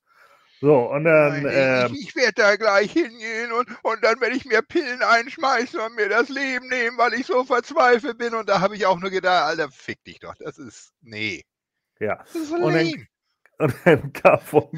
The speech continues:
Speaker 1: Publikum,
Speaker 2: <laughs>
Speaker 1: „You deserve it.“
Speaker 2: Ja, das war witzig.
Speaker 1: Der Spacken. Und dann, äh, ja, dann sagte er, äh, ja, „Es gibt nur noch eine Sache, für die ich lebe, und das ist diese World Championship.“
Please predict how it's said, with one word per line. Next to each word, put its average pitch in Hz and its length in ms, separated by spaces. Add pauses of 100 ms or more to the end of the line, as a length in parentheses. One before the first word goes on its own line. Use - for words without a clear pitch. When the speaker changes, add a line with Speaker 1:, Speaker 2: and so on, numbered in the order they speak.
(140)
Speaker 1:
Publikum, 165 640 (280)
Speaker 2:
<laughs> - 420
Speaker 1:
„You 233 340 (100)
deserve - 840 (260)
it.“ - 280 (680)
Speaker 2:
Ja, - 80
das 180 180
war - 100
witzig. - 260 (400)
Speaker 1:
Der 156 220
Spacken. - 760
Und 151 160
dann, 170 240
äh, 156 500
ja, 135 300
dann 131 240
sagte 135 280
er, 123 380 (100)
äh, 120 380
ja, 110 380 (1000)
„Es 123 200
gibt - 220
nur 143 140
noch 113 240
eine 151 360
Sache, 127 360
für 127 180
die 123 200
ich 113 120
lebe, 127 400
und 113 140
das 117 260
ist - 220
diese 123 380
World 110 520
Championship.“ 101 1000